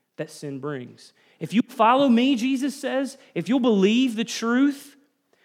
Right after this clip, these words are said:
believe the truth that I am the light of the world, "I will free you from your bondage to slavery. I'll free you from the penalty that sin brings."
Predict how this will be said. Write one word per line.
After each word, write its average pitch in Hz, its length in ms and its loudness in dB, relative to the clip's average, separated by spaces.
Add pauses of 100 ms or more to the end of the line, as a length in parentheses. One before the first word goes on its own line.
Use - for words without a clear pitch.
(100)
believe 180 280 0
the 254 80 -4
truth 240 380 -2
that 196 100 -6
I 196 240 -2
am 233 80 -4
the 208 80 0
light 185 320 2
of 202 140 -2
the 170 80 0
world, 208 640 0 (400)
"I 208 200 2
will 247 340 0
free 233 560 0
you 269 220 0
from 220 240 -2
your 175 140 0
bondage 214 680 -2 (200)
to 196 140 -6
slavery. 151 760 -6 (160)
I'll 190 140 0
free 226 440 0
you 233 220 2
from 196 180 -4
the 175 80 -2
penalty 139 580 -6 (400)
that 170 120 -12
sin 143 320 -10
brings." - 600 -16